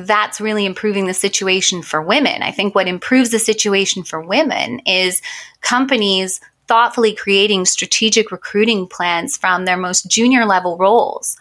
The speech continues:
where they're recruiting women and creating a path internally for promotion.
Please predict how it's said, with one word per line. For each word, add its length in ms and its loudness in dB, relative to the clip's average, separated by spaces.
where 240 4
they're 260 4
recruiting 720 0
women 560 -4
and 300 0
creating 1120 0
a 140 2
path 800 -2
internally 840 -2
for 160 -4
promotion. 800 -4